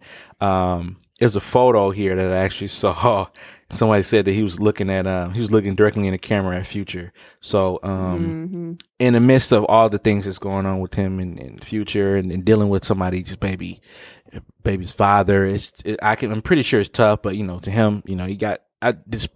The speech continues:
Speaker 1: even though he got more, I'm pretty sure he has more money than him. That doesn't amount to, you know, some of the stress, the phone calls you're probably getting and stuff like that, and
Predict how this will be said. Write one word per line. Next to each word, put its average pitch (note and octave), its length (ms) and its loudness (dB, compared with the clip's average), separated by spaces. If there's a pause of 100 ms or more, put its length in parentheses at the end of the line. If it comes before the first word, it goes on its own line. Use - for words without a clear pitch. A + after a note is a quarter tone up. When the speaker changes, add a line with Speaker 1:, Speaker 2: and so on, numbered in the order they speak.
(140)
Speaker 1:
even F3 300 4
though D#3 140 6
he D#3+ 100 2
got C#3+ 220 6
more, C#3 220 6
I'm C3+ 160 4
pretty C#3+ 180 0
sure C#3 140 0
he C3 60 6
has B2 160 2
more B2+ 140 2
money B2+ 260 2
than B2+ 160 0
him. C3 240 0 (400)
That B2 120 4
doesn't A2 280 4
amount G#2 280 0
to, G2+ 120 -4
you G2 160 -8
know, F#2+ 140 -4
some G#2 160 -2
of F#2+ 80 -4
the F#2 40 -4
stress, G2+ 380 2
the F#2 60 -10
phone G#2+ 260 2
calls F#2+ 400 2
you're G#2 80 -4
probably F#2+ 240 -4
getting G2 340 -4
and F#2+ 140 -4
stuff F#2+ 240 2
like F#2+ 260 -2
that, F#2 380 -2
and F2+ 140 -12